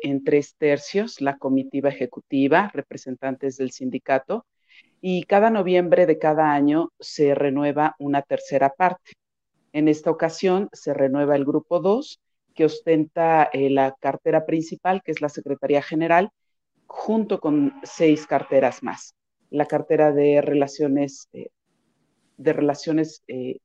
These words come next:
y de Asuntos Técnicos y de Cultura y Deportes, y las vocalías, la vocalía de Hacienda,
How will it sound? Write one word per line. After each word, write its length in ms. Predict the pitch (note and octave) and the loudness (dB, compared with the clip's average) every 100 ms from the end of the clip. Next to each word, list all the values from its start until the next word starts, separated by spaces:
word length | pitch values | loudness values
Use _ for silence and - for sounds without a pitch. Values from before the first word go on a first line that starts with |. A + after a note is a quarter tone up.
| _ | _
y 140 | - D#3+ | -10 -2
de 80 | C#3 | -2
Asuntos 460 | C3+ D3 C3+ C3+ | -2 -6 -6 -10
Técnicos 600 | - F3 E3+ D#3+ F3 E3+ - | -8 -6 -6 -6 -8 -8 -14
y 100 | C#3+ | -14
de 120 | C3+ | -14
Cultura 360 | - A#2 C3+ | -16 -10 -4
y 40 | C3+ | -2
Deportes, 680 | C3+ - G3+ G3+ G3 G3 _ _ _ _ D#3 | -2 -4 -6 -6 -8 -8 _ _ _ _ 0
y 40 | |
las 240 | D#3 D3 | 2 2
vocalías, 680 | D3 D3+ E3 F3 G3+ E3 D3+ | 0 0 2 2 4 2 2
la 100 | C#3+ | -2
vocalía 800 | C#3 C#3 C#3+ C#3 D3+ D#3 D#3 D#3 _ _ - | -2 -2 -4 0 2 4 2 0 _ _ 0
de 120 | C#3+ | 2
Hacienda, 680 | C#3 - F3 E3 E3 F3+ | 2 0 -4 -2 -2 -2